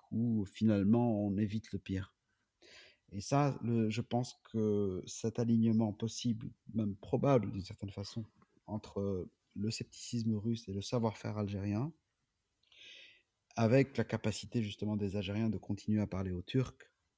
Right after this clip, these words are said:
les Turcs qui parlent déjà, euh, directement à, à la Russie, mais bon, en ce moment, ça se passe pas très bien à cause de la Syrie.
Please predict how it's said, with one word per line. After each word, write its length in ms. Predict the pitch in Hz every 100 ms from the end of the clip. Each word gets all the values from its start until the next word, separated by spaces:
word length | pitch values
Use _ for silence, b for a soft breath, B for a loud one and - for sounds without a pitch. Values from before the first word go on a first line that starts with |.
| _ _ b b b b b _ _ -
les 60 | 95
Turcs 180 | 101
qui 120 | - -
parlent 220 | 101 98
déjà, 300 | 98 98 95
euh, 260 | 92 82
directement 540 | 85 92 92 107 92 95
à, 320 | 85 80 -
à 20 |
la 100 | 95
Russie, 360 | 92 98 - 110
mais 140 | 87
bon, 160 | 87 87
en 40 | 85
ce 120 | 98
moment, 180 | 101 95
ça 120 | -
se 60 |
passe 180 | - 90
pas 140 | - 95
très 180 | -
bien 180 | 90 95
à 160 | 87 87
cause 160 | - 85
de 80 | 95
la 80 |
Syrie. 380 | 90 - 107 139